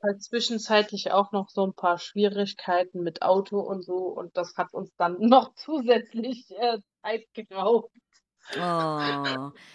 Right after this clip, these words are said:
Speaker 2: Ja, wenn, wenn das,
Speaker 1: Ja.
Speaker 2: wenn das Auto abkackt, das ist, äh, die, äh, die, die Horrorvorstellung von jedem, glaub ich. Man fährt ins
Speaker 1: Ja.
Speaker 2: Ausland und das Auto ist am Arsch.
Speaker 1: Aber i-,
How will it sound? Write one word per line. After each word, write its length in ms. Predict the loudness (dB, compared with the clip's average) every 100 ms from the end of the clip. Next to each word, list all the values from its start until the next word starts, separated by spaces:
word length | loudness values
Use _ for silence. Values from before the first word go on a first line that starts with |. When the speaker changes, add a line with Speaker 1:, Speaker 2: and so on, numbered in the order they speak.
| -20 -4
Speaker 2:
Ja, 320 | 2 4 4
wenn, 240 | 2 2 8
wenn 160 | 8
das, 180 | 8 6
Speaker 1:
Ja. 200 | 4 2
Speaker 2:
wenn 140 | 2
das 160 | 0 0
Auto 340 | 2 2 2
abkackt, 800 | 2 0 -2 0 0 -2 -12 -6 -2
das 220 | -2 -2
ist, 240 | -8 -6
äh, 160 | -4 -4
die, 180 | -4 -4
äh, 140 | -4 -2
die, 200 | -4 -4 -4
die 180 | -2
Horrorvorstellung 880 | 4 4 4 2 0 0 2 2 2
von 200 | 0 -4 0
jedem, 440 | 4 4 4 0
glaub 300 | 2 2 2
ich. 200 | 0 -2 -14 -18 -12
Man 180 | -4 -2
fährt 260 | 2 2 2
ins 160 | 0 6
Speaker 1:
Ja. 0 |
Speaker 2:
Ausland 520 | 8 8 8 4 4
und 140 | 2
das 80 | 6
Auto 220 | 6 4
ist 140 | 0 0
am 160 | 2
Arsch. 480 | 4 4 0 -2 -4 -6 _ -20 -20 _ _ _ _ _ 4
Speaker 1:
Aber 300 | 8 8
i-, 100 | 6